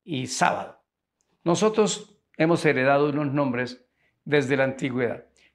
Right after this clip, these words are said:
Pero en la Biblia se llamaba primer día de la semana, segundo día de la semana, hasta llegar al sexto, y luego el séptimo se decía sábado, el Shabbat. Pero al viernes se le decía día de preparación. Aquí dice que como era el día de prepararse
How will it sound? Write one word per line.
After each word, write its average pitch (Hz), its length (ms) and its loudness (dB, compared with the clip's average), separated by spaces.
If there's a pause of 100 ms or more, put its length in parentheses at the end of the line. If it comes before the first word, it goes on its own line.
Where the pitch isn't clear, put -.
Pero 202 120 2
en 254 80 2
la 294 60 2
Biblia 220 260 2
se 160 100 -4
llamaba 135 360 0
primer 147 320 0
día 165 220 2
de 165 80 2
la 165 100 2
semana, 131 880 -4
segundo 143 460 -2
día 147 140 2
de 147 60 4
la 151 80 4
semana, 147 500 2
hasta - 240 -10
llegar 127 260 -2
al 160 80 0
sexto, 185 580 -4 (540)
y 143 100 -4
luego 139 220 0
el 151 80 -2
séptimo 175 520 -4
se 127 120 -6
decía 135 340 -4
sábado, - 600 -2 (640)
el 139 160 -6
Shabbat. 151 520 0 (920)
Pero 247 200 4
al 294 80 4
viernes 220 360 0
se 170 100 -2
le 143 120 0
decía 143 340 -2
día 165 400 -2
de 160 100 2
preparación. 127 640 -4 (300)
Aquí 294 320 2
dice 254 280 0
que - 140 -6
como 143 260 0
era 165 120 4
el 170 80 0
día 180 200 2
de 156 120 2
prepararse 139 1200 -2